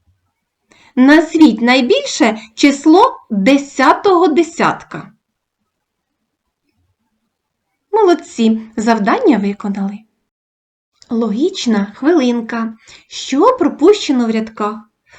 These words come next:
Уважно розгляньте кожен рядочок та назвіть, що пропущено в кожному рядку. Поставте відео на паузу, попрацюйте. Перевіряємо.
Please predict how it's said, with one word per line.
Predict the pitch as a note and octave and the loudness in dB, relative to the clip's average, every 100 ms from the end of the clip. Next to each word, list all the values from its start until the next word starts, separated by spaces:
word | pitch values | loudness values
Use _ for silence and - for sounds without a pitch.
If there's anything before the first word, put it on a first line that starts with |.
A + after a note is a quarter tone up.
| - _ | -20 _
Уважно | C#4+ A#3+ B3+ A#3 A3+ | -2 0 0 0 0
розгляньте | A3+ A3 A#3 A#3+ A3 A3 A3 | 0 -2 -2 0 0 -2 -6
кожен | - A#3+ A3 G3+ F#3+ | -2 0 0 -2 -4
рядочок | F#3+ F#3 F#3+ G4 - G#3 - - - - _ | -6 -6 -4 -4 -4 -6 -8 -20 -20 -20 _
та | D#4+ | -2
назвіть, | A4 F4 - G#3 G#3+ - _ _ | 0 0 -2 -6 -6 -8 _ _
що | - - B3 F4+ | -16 -4 0 0
пропущено | B4 B4 A4 A4 - C#4 A3 | 0 0 2 0 0 0 0
в | A3 | -2
кожному | G#3+ F4 F#4+ C4+ | -4 -2 0 0
рядку. | A3+ G#3+ - G#3 G3+ - - _ | -2 -6 -10 -10 -10 -12 -20 _
Поставте | - C4 - A#3+ A3+ A3+ | -6 -6 -4 -4 -2 -4
відео | A3+ A3+ A3 | -2 0 0
на | A#3+ | 0
паузу, | B3 G#4+ D#4 - A3 - _ | -2 0 0 0 -4 -6 _
попрацюйте. | - G#3+ B3 F#4 G4 F4 D#4 D4+ D4 D4+ D4+ _ _ _ _ _ _ _ _ _ _ _ _ _ _ _ _ _ _ _ _ _ _ _ _ _ - - _ _ _ _ _ _ _ _ _ _ | -6 -4 -2 -4 -2 0 0 0 -4 -6 -10 _ _ _ _ _ _ _ _ _ _ _ _ _ _ _ _ _ _ _ _ _ _ _ _ _ -20 -20 _ _ _ _ _ _ _ _ _ _
Перевіряємо. | - F4 G#4 D#4+ B3 A#3+ A#3+ A#3 A#3+ B3 | -6 -2 2 2 0 -2 -2 -6 -8 -10